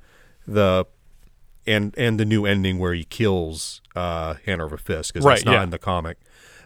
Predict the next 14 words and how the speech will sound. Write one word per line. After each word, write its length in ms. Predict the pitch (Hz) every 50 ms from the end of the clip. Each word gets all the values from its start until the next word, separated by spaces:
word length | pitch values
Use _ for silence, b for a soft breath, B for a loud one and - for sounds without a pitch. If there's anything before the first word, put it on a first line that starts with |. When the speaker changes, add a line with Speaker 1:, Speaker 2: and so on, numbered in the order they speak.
| b
Speaker 1:
Uh, 420 | b - 95 95 95 95 92 90 85 - _
despite 380 | - - - - 160 151 135 -
that, 180 | 143 113 98
it's 140 | 117 131 -
a 60 | 120
very 280 | 95 104 117 127 123 104
solid 420 | - - - 123 123 113 98 85
adaptation, 680 | - 104 101 92 - - - 123 127 - - 87 78 85
and 160 | 85 87 95
it, 160 | 101 101 -
and 200 | - - 101 92
it 100 | 90 -
keeps 300 | - - 117 - - - -
the 380 | - - 90 87 85 85 92